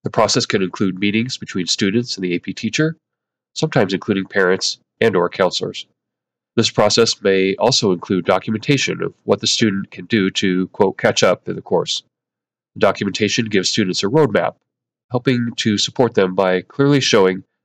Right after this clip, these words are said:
the path to success. And the process can include an agreed-upon period of time to complete any tasks or action items.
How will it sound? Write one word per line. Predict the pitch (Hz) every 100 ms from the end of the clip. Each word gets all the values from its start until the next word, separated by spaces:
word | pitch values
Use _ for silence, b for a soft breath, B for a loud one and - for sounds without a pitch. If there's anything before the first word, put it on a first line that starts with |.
| _
the | -
path | - 92 87 -
to | 98
success. | - - - 92 - - _ _ _ _ _ _
And | 123 117 95
the |
process | - 107 101 104
can | - 95
include | 87 104 92
an | 90
agreed-upon | 87 143 143 - 110 101
period | 95 107 98
of | 98
time | 98 85 82 _ _ _ _ _ _
to | 120
complete | - 98 107 98
any | 107
tasks | 113 - 95 87 -
or | 95 98
action | 101 95 - 92
items. | 92 90 -